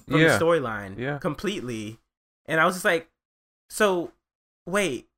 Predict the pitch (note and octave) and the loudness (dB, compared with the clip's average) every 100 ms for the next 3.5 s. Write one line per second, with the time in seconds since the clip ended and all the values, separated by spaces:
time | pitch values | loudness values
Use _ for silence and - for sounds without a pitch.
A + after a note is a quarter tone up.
0 | - - F#3 E3 C#3+ A2 D3+ D3 - - | -18 -4 -2 -2 -4 -8 -12 -10 -12 -2
1 | G#3 B3 D4 - D#3 C#3+ B2+ - G#2 G2+ | 2 2 2 -6 -6 -4 -6 -6 -8 -8
2 | G2 - _ _ _ _ - D3+ C#3 C#3 | -10 -14 _ _ _ _ -8 -8 -6 -6
3 | C#3+ C3+ C3 A#2+ | -4 -6 -8 -10